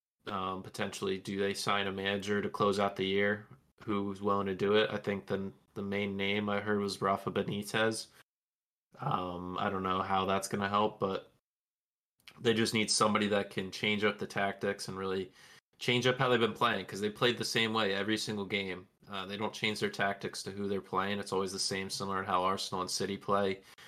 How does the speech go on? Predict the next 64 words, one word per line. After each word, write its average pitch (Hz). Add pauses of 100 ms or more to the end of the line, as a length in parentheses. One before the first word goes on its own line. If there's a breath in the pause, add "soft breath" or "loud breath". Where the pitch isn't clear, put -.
(220 soft breath)
They, 104 (260)
they, 98
they 95
play 101
their 98
ball 95
no 98
matter 98
who 98
it 95
is, 98
but 95 (380 soft breath)
you're 117
in 117
a 113
position 110
now 101
where 98
you 101
just 104
have 104
to 104
find 101
a 95
way 98
to 95
get -
points 95 (100)
no 104
matter 98
what. 98
We 110
saw 101
this 101
with -
West 98
Ham 98
over 98
the 98
weekend, 98
getting 98
a, 95 (280)
getting 98
a 95
goal 98
and 98
then 98
just 98 (460 soft breath)
locking 101
it 92
down. 98
We 98
saw 98
it 95
with 92
Everton 101
today, 98
doing 98
everything 101
they 95
could 98
against 92
Spurs. 95
So 95